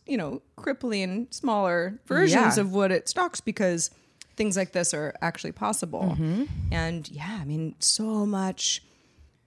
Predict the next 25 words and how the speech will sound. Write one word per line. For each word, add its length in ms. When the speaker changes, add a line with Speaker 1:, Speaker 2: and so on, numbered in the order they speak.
Speaker 1:
merchandise, 640
just 200
the 80
volume 600
of 140
it 340
in 200
warehouses 960
Speaker 2:
Well, 140
they 80
were 80
Speaker 1:
all 60
Speaker 2:
even 120
Speaker 1:
over 140
Speaker 2:
saying 220
Speaker 1:
the 240
place. 40
Speaker 2:
on 120
N 120
P 140
R 60
yesterday, 360
they 140
were, 380
I, 140